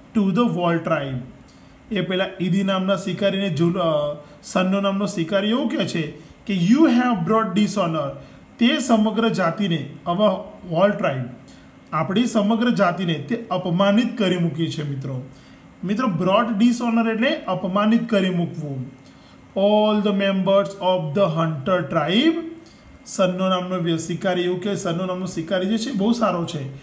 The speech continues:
એ પેલા ઈદીને એવું કહે છે કે all the member of the hunter tribe, શિકારી જાતિના બધા જ સભ્યો got together, એ ભેગા થાય છે.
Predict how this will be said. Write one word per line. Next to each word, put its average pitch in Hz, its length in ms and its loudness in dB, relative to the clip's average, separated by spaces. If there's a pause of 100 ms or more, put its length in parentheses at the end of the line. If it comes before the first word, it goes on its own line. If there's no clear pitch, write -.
(280)
એ 175 80 -2
પેલા 190 180 0
ઈદીને 180 300 0
એવું 190 200 0
કહે 208 180 0
છે 202 240 0 (360)
કે 247 60 -8
all 233 340 2
the 277 160 2
member 220 400 4
of 208 380 0
the 208 60 2 (100)
hunter 170 440 2
tribe, 135 280 0 (540)
શિકારી 220 520 2
જાતિના 208 600 2
બધા 180 460 0
જ 214 140 2
સભ્યો 156 440 -2 (1080)
got 185 400 0
together, 160 500 0 (340)
એ 180 60 0
ભેગા 175 340 0
થાય 147 280 -2
છે. 131 220 -4